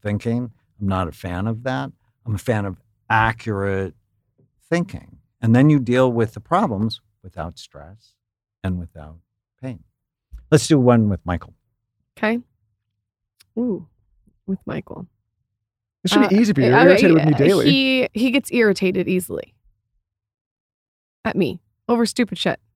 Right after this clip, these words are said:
Speaker 1: Okay. He gets irritated with me over stupid shit.
Speaker 2: <laughs>
Speaker 1: Is that, is that true?
Speaker 2: Yes.
Speaker 1: Is it absolutely true?
Speaker 2: Yes.
Speaker 1: So he is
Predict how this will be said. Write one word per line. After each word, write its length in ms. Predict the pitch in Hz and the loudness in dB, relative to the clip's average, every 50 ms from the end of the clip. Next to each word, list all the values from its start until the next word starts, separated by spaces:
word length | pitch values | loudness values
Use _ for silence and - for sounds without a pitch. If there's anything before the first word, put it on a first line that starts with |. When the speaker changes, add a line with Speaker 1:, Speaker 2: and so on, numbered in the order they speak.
| _ _ _ _ _ _ _ _ _ _ _ _ _ _ _ _ _ _ _ _ _ _ - | _ _ _ _ _ _ _ _ _ _ _ _ _ _ _ _ _ _ _ _ _ _ -2
Speaker 1:
Okay. 340 | 151 117 - 98 80 90 101 - _ _ _ _ _ _ _ _ _ _ _ _ _ _ _ _ _ _ _ _ - | -2 -2 -2 -4 -6 -8 -10 -16 _ _ _ _ _ _ _ _ _ _ _ _ _ _ _ _ _ _ _ _ 0
He 200 | 131 135 139 135 | 2 2 4 2
gets 420 | 123 113 110 101 101 87 - - - | 2 2 0 0 0 -4 -8 -12 -6
irritated 640 | - 123 117 117 113 101 - 104 104 98 98 95 87 87 | -2 0 2 2 2 2 0 0 0 0 0 -2 -4 -4
with 180 | 90 82 - | -6 -8 -6
me 360 | 90 82 78 76 76 76 71 _ _ _ - | -8 -6 -6 -6 -8 -10 -14 _ _ _ -16
over 300 | 80 76 71 76 73 73 | -16 -16 -16 -18 -20 -20
stupid 600 | - - - _ 69 67 65 _ 71 67 65 _ _ _ _ _ _ | -20 -20 -20 _ -20 -20 -20 _ -20 -20 -20 _ _ _ _ _ _
shit. 160 | _ - - | _ -20 -12
Speaker 2:
<laughs> 1200 | - - 247 233 - - 370 370 370 _ - 381 381 - 539 523 - - - - _ - - - | -6 -2 0 0 2 4 4 2 2 _ -2 -2 0 0 -2 -2 -2 -2 -6 -6 _ -4 -4 0
Speaker 1:
Is 160 | - 104 - - | 2 2 2 2
that, 160 | 95 85 82 - - - - _ _ _ - | 2 0 -2 -4 -6 -18 -20 _ _ _ -2
is 180 | 110 98 80 | -2 -2 0
that 220 | 98 90 78 - - | -2 -4 -4 -4 -8
true? 220 | - 78 65 57 - | -14 -16 -16 -10 -4
Speaker 2:
Yes. 400 | - 233 170 - - - - _ _ _ _ _ _ _ _ _ _ _ | -2 0 0 -2 -4 -10 -20 _ _ _ _ _ _ _ _ _ _ _
Speaker 1:
Is 80 | - - | -8 -4
it 40 | 135 | -2
absolutely 560 | 135 135 131 - - - - 64 - - 71 - | -2 -2 -4 -6 -10 -18 -18 -18 -20 -20 -20 -20
true? 180 | _ _ _ _ - | _ _ _ _ -6
Speaker 2:
Yes. 640 | 226 208 208 214 214 180 - - 185 - - - - _ - _ _ _ _ _ _ _ _ _ - - - _ _ _ _ _ _ _ _ _ _ _ _ _ | -6 -4 -2 0 0 0 0 0 -4 -8 -14 -14 -16 _ -20 _ _ _ _ _ _ _ _ _ -20 -20 -20 _ _ _ _ _ _ _ _ _ _ _ _ _
Speaker 1:
So 100 | - 107 | -2 -2
he 80 | 104 101 | -2 -2
is 160 | 98 104 - | -2 -6 -10